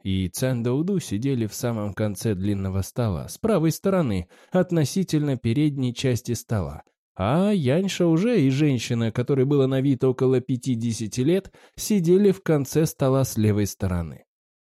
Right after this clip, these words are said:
Женщина выглядела так, словно была очень красивой в молодости. Хотя они обе были женщинами, она даже не взглянула в сторону Сян Линер.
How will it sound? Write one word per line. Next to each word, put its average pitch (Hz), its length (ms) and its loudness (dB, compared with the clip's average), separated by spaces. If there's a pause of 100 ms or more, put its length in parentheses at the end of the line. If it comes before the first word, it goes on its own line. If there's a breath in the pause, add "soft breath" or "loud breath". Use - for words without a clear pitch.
(100)
Женщина 120 580 0
выглядела 117 600 2
так, 147 240 -2
словно 113 480 0
была 117 300 2
очень 113 320 -2
красивой 120 720 -2
в 101 60 0
молодости. 76 760 -4 (500)
Хотя 175 320 -2
они 190 180 0
обе 185 220 2
были 175 240 6
женщинами, 113 1000 0
она 123 480 0
даже 165 500 0
не 185 120 0
взглянула 156 580 2
в 135 60 -4
сторону 139 420 2
Сян 117 320 -2
Линер. 120 500 -4